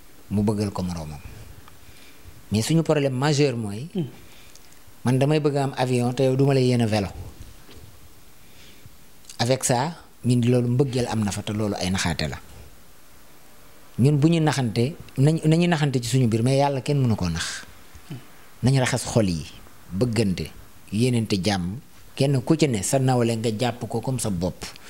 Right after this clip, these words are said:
Speaker 1: Buñ ko defee artistes yëpp tekki, mais tant que ñi ngi wax yor suñu làmmiñ di ratatati di wax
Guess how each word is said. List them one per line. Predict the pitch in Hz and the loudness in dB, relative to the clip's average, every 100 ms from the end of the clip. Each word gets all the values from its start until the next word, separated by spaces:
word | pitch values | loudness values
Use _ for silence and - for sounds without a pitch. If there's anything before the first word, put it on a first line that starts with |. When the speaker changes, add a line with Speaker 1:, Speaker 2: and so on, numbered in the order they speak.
| - - | -8 4
Speaker 1:
Buñ | 170 | 4
ko | 165 | 6
defee | 160 135 120 - | 2 2 -2 -4
artistes | 107 107 98 | -6 -6 -6
yëpp | 107 - - | -8 -8 -2
tekki, | 120 - - - - - - | -2 0 -8 -10 -16 -16 0
mais | 135 139 | 2 4
tant | - 170 151 | 2 2 2
que | 156 | 2
ñi | 147 147 | 2 2
ngi | 135 | 2
wax | 131 - 135 | 2 -2 -2
yor | 139 | -2
suñu | - 139 127 | 0 0 2
làmmiñ | 127 123 123 | 4 4 2
di | 120 | 2
ratatati | 131 131 117 123 110 | 2 0 -2 -2 0
di | 113 | 2
wax | 127 131 - | 4 2 -2